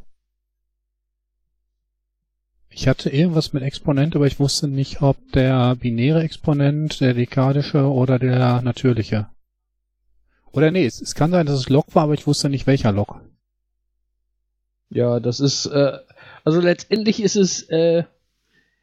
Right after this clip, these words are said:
Speaker 2: N mal H N, wobei H N die harmonische Reihe ist und für
Speaker 1: Stimmt,
Speaker 2: große
Speaker 1: ja.
Speaker 2: Werte entspricht die ungefähr dem natürlichen Logarithmus von N.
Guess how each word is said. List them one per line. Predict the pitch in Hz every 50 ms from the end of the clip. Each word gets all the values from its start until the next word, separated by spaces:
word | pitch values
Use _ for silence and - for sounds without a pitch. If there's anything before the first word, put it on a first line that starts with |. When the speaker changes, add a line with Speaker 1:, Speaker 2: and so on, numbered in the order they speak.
| _ _ _ _ _ _ _ _ -
Speaker 2:
N | - 214 247 254 240 233 220 196
mal | 196 196 196 208 214 214 208 170
H | - - - 180 175 175 165
N, | - 165 185 214 233 254 285 269 208
wobei | 196 175 - 170 170 180 180
H | - 180 170 170
N | 156 - 160 - 240 214
die | 202 196 165 147
harmonische | 170 170 175 170 170 190 220 220 214 208 - - 180 147 - -
Reihe | 139 175 247 277 269
ist | 269 247 285 285 - - - _ _ _ _ _
und | - 185 185
für | - - 175
Speaker 1:
Stimmt, | 160 127 107
Speaker 2:
große | 185 196 214 - 208
Speaker 1:
ja. | 160 156
Speaker 2:
Werte | 165 175 196 190 - 214 -
entspricht | 165 175 180 - - - 165 156 - - -
die | 185 185 175
ungefähr | 156 165 170 170 170 170 - 165 160 156 156 151 151 151 151 147 151 151 147 147 147 147 143
dem | 143 147 147
natürlichen | 147 143 139 - 151 143 143 139 139 143
Logarithmus | 143 139 139 135 131 139 135 - 127 123 - -
von | - 123 117 107 120
N. | 120 113 110